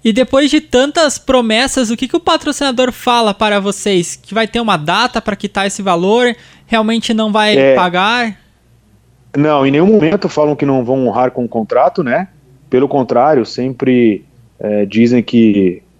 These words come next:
Speaker 2: na se-, outra semana eles vão honrar e cumprir aí com o contrato e, e normalizar aí os pagamentos.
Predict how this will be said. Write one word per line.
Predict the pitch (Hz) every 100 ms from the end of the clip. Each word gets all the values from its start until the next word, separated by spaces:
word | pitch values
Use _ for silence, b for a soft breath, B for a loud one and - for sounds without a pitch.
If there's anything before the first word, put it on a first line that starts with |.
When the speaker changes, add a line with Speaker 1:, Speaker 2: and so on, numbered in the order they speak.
| _
Speaker 2:
na | 104 104
se-, | -
outra | 110 117 131
semana | 120 117 107 127 127
eles | 110 95
vão | 117 117 107
honrar | 110 95 113 143
e | 120 104 101
cumprir | - _ _ 113 120
aí | 110 110
com | 110
o | 107
contrato | 107 98 113 143 147 113
e, | 101 _ B B B B
e | 117
normalizar | 139 180 185 160 135 117 127 143 131
aí | 127
os | 127
pagamentos. | - - 120 117 143 135 -